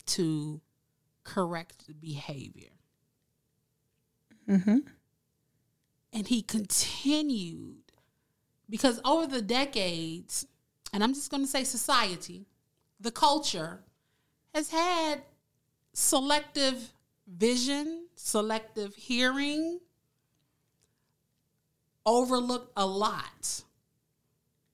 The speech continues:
Speaker 1: and the behavior continued.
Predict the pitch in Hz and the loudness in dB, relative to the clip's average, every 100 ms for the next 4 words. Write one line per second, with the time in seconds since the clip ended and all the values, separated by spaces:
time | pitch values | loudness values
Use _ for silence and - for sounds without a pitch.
0 | _ _ _ _ _ 214 220 202 214 214 | _ _ _ _ _ 0 0 0 -2 0
1 | 226 208 202 185 190 165 - 233 196 156 | 0 0 -2 -4 -4 0 2 2 2 -2
2 | 143 - | -10 -16